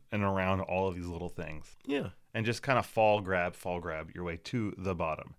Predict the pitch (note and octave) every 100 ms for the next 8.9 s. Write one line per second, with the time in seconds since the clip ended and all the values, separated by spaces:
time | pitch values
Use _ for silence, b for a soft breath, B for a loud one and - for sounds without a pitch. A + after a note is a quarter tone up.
0 | - G#2+ G#2+ G#2+ G#2 G#2+ A2+ - C3+ C#3+
1 | D3+ - _ - D#3 D3+ B2 B2 B2 A#2
2 | - G2+ - F#2+ F#2 F2+ E2+ E2+ - -
3 | - - - F2+ E2+ - D2+ - - -
4 | _ G2 B2 A#2 G#2+ A2+ G2+ G2 F#2+ D#2+
5 | - - - - B2 C#3 E3+ F#3 D#3+ A#2+
6 | A#2+ B2+ B2 B2 - - - - D3 C3
7 | C3 G#2 G#2 A2 G#2+ G#2 A2+ A2 - C3+
8 | A#2 - - - A2+ G#2 G2+ F#2+